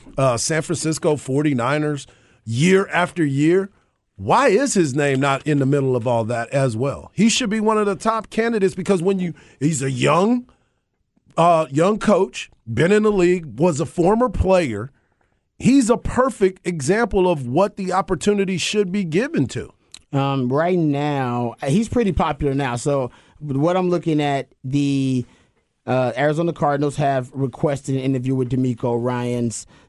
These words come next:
Speaker 2: The Carolina Panthers have.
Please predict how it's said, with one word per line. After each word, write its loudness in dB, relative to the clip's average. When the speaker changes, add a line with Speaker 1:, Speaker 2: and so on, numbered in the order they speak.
Speaker 2:
The -2
Carolina -2
Panthers -4
have. 0